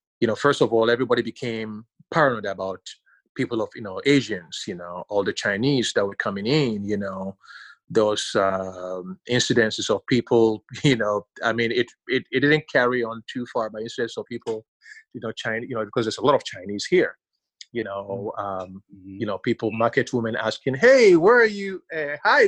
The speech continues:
Speaker 1: Corona," you know, and all of
Speaker 2: Oh,
Speaker 1: that. Like,
Speaker 2: gosh.
Speaker 1: people were playful about it, you know. I mean, it wasn't, like, in a, in a bad way. They were, people, they were kind of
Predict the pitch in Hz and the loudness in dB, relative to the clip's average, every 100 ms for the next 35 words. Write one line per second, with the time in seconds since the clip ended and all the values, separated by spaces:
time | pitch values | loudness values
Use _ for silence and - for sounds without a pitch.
0 | - 185 175 185 185 202 247 202 156 139 | 4 0 2 2 0 0 -4 -8 -6 -6
1 | 135 147 _ - _ - 131 139 127 123 | -6 -8 _ -20 _ -10 -4 -4 -4 -8
2 | 123 135 - 185 196 - - 190 233 - | -8 -10 -8 2 2 2 2 4 4 0
3 | 139 113 98 101 98 - - 127 113 113 | -8 -8 -14 -16 -18 -18 -10 -8 -8 -10
4 | 107 - - - 160 190 180 208 208 226 | -12 -14 -18 -2 4 4 8 6 6 4
5 | 185 160 160 147 135 135 131 120 147 156 | 2 -2 -8 -10 -12 -12 -10 -4 -2 -2
6 | 139 123 120 117 120 117 160 143 135 127 | -4 -6 -8 -10 -10 -8 -8 -6 -4 -4
7 | - 143 | -6 -12